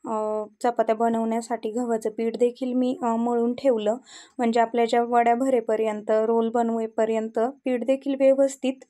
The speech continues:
असं भिज-, भिजलं जाईल या दृष्टीने. तर, अ, इकडे आपलं झालेलं आहे आता पीठ देखील रेडी.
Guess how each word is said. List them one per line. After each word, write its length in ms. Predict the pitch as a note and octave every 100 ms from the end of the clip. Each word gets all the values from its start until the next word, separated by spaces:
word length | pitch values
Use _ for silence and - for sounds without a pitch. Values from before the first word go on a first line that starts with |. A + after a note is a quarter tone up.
| _ - _ -
असं 280 | B3 B3+ A3+
भिज-, 380 | C4 B3+ B3+ B3+
भिजलं 420 | C4+ B3+ B3 A#3+
जाईल 360 | A#3+ A3+ C4 E4+ _ _ _ _
या 160 | A#3+ A3+
दृष्टीने. 600 | A3+ B3 - A#3 A3 B3+ - _ _ _
तर, 140 | A3+ A3
अ, 180 | A3
इकडे 320 | A3+ A3+ A#3 A3+
आपलं 280 | A3 A3
झालेलं 440 | G#3+ A#3+ A#3 G#3+ A3
आहे 260 | B3+ B3
आता 160 | A3+ A3
पीठ 240 | G#3+ A3 G#3+ -
देखील 320 | A3 A3 A#3 G#3+
रेडी. 340 | A3 A3+ D4+